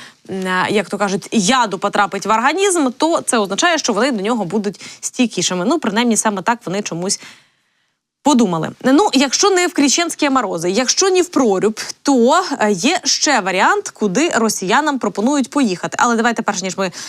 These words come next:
е, про, м, туризм з-, розкажемо, е, хочеться ще відзначити, а, м, одну тему, щоб теж її так закрити.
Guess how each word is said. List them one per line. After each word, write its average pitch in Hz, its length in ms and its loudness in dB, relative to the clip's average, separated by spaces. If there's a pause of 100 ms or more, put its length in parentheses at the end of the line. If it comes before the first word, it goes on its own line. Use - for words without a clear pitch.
(140)
е, 185 120 2
про, 202 580 2
м, 202 360 -2
туризм 175 420 0
з-, 180 320 0
розкажемо, 202 720 0
е, - 60 -2
хочеться 214 680 0
ще 208 340 -2
відзначити, 175 800 -2 (360)
а, 175 440 2
м, 156 520 -6 (320)
одну 196 300 0
тему, 311 340 0
щоб 202 260 -2
теж 202 200 0
її 175 120 -4
так 165 220 -4
закрити. 302 520 -2